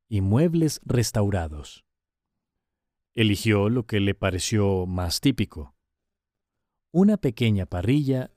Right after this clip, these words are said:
donde un asador canoso cocinaba varios trozos de carne humeante. "Un choripán, por favor", dijo Julio. "Donde fueres,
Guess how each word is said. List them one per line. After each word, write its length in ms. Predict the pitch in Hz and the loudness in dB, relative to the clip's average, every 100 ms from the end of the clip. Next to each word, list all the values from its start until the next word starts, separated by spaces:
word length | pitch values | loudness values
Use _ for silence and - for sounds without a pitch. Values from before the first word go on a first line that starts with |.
| _ - | _ -2
donde 400 | 123 113 101 95 | 0 2 2 0
un 220 | 147 185 | 0 0
asador 480 | 165 117 107 104 - | 0 2 2 0 0
canoso 500 | 110 151 117 117 113 | 0 0 0 -2 -4
cocinaba 720 | - 117 - 101 127 139 143 | -4 -4 0 0 0 0 -4
varios 580 | 101 113 156 175 151 - | -2 0 0 -2 -4 -4
trozos 500 | 127 110 - 98 87 | -2 -2 -2 -6 -6
de 120 | 87 | -8
carne 380 | - 120 120 113 | -2 -2 0 0
humeante. 720 | 107 104 90 80 - 76 - _ _ _ _ _ _ _ _ _ _ _ _ _ _ _ _ | 2 2 0 -6 -12 -16 -18 _ _ _ _ _ _ _ _ _ _ _ _ _ _ _ _
"Un 340 | 110 131 147 | 2 4 2
choripán, 720 | - 185 156 113 147 170 135 | 2 4 4 2 2 2 0
por 240 | - 98 87 | -2 -4 -2
favor", 560 | 104 101 120 92 85 _ _ _ _ _ _ _ _ _ _ _ | -2 2 2 0 -6 _ _ _ _ _ _ _ _ _ _ _
dijo 320 | 101 95 90 | -4 -2 -2
Julio. 460 | 90 120 87 76 - _ _ _ _ _ _ _ _ _ _ _ _ _ _ _ _ _ | 0 0 0 -8 -18 _ _ _ _ _ _ _ _ _ _ _ _ _ _ _ _ _
"Donde 340 | - 90 87 | -8 -6 -4
fueres, 560 | 98 151 113 101 - - | 2 4 4 2 -2 -8